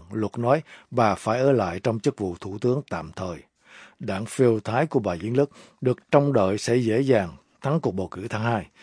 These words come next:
một phần nhờ vào sự ủng hộ của cử tri dành cho người anh của bà vì những chương trình xã hội ông này ban hành trước đây.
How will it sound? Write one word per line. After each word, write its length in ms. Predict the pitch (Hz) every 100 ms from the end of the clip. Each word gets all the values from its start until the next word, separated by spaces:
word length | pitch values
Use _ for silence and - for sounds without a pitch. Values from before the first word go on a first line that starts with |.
| - -
một 140 | 127
phần 240 | - 123 104 - _
nhờ 180 | 127 117
vào 100 | 110
sự 200 | - 117
ủng 220 | 127 131
hộ 280 | 127 101 101
của 120 | - 101
cử 180 | - 135
tri 180 | 139 123 - - -
dành 220 | 127 107
cho 180 | 101 135
người 180 | 123 98
anh 180 | 107 117
của 100 | 135
bà 280 | 120 101 - _ _ -
vì 120 | 113
những 200 | 101 127
chương 240 | - 127
trình 180 | 104 95
xã 220 | 82 107 107
hội 240 | 110 98 - _ _ -
ông 200 | 135 113
này 220 | 101 87 80
ban 300 | 110 117 101
hành 240 | 95 85 73
trước 160 | 113 127
đây. 220 | 110